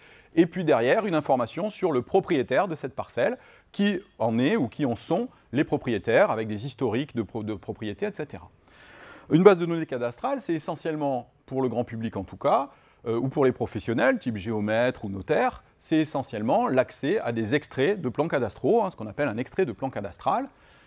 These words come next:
Qu'est-ce que c'est qu'un extrait de plan cadastral ? C'est un document officiel, hein, qui est opposable en justice, hein, qui est, euh, évi-, évidemment un document, euh, parfaitement légal,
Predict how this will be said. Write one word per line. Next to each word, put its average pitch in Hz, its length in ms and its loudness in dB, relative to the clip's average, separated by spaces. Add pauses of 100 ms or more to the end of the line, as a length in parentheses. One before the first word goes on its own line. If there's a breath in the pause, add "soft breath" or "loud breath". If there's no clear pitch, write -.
(280 soft breath)
Qu'est-ce 147 140 -2
que 156 80 2
c'est 180 160 2
qu'un 131 160 2
extrait 131 260 0
de 127 60 2
plan 135 220 -2
cadastral ? 131 580 0
C'est - 140 -6
un 131 80 0
document 135 440 0
officiel, 156 580 0 (520)
hein, 120 260 -2
qui - 120 2
est 131 100 2
opposable 160 460 4
en 120 60 -2
justice, 196 480 -4
hein, 247 200 0
qui 123 220 -2
est, 113 40 2
euh, 117 100 -2
évi-, 113 260 -2
évidemment 123 480 0
un 123 80 0
document, 120 480 0 (220 soft breath)
euh, 104 120 -6
parfaitement 147 480 -2
légal, 120 420 0